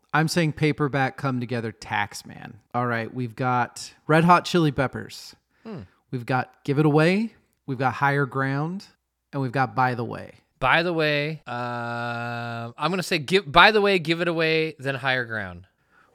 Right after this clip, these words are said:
Speaker 1: But Give It
Speaker 2: I
Speaker 1: Away is so iconic.
Speaker 2: It is. Makes me wanna get a little drink of water.
Speaker 1: God, this is hard. I would do, I would do By the Way, Higher Ground, Give It Away.
Speaker 2: You wouldn't put Higher Ground at the
Speaker 1: It's
Speaker 2: I
Speaker 1: not Stevie. Like, I love it.
Speaker 2: Okay,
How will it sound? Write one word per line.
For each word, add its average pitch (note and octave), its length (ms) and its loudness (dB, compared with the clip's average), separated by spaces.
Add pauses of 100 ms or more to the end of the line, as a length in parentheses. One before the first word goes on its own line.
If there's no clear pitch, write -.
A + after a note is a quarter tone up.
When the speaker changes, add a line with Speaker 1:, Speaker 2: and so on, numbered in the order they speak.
(120)
Speaker 1:
But F3 200 0
Give C4 160 0
It C#4 80 2
Speaker 2:
I A#3 100 2
Speaker 1:
Away A#3 220 0
is G3+ 160 -2
so G3 320 2
iconic. D#3 640 -2 (280)
Speaker 2:
It A3 140 4
is. E3 680 2 (320)
Makes D3 220 -6
me E3 100 -4
wanna D3+ 340 0 (240)
get D3+ 160 0
a C#3 100 -6 (440)
little C#3+ 220 -4
drink C3+ 320 -8
of C3 100 -6
water. A#2+ 440 -2
Speaker 1:
God, E3 260 -2
this C#3+ 200 -10
is B2 100 -12
hard. A#2+ 420 -8 (560)
I F3 160 4
would G#3 140 4
do, G3+ 240 -4
I D#3 160 4
would F#3 160 0
do F#3 160 -4
By D3 240 2
the D3+ 100 0
Way, C3+ 160 2
Higher B2+ 260 0
Ground, A#2+ 300 -6
Give G#2 160 -10
It G#2+ 60 -10
Away. G#2 360 -12 (100)
Speaker 2:
You D3+ 100 -10
wouldn't F#3+ 180 -4
put G3 160 0
Higher F3+ 220 2
Ground F3 260 2
at F3 80 -4
the D#3 180 -4
Speaker 1:
It's E3 140 -2
Speaker 2:
I - 20 4
Speaker 1:
not E3+ 160 2
Stevie. F3 640 -6 (100)
Like, C3 200 -2
I - 40 0
love E3 260 4
it. C#3 180 0
Speaker 2:
Okay, G#2+ 1800 -14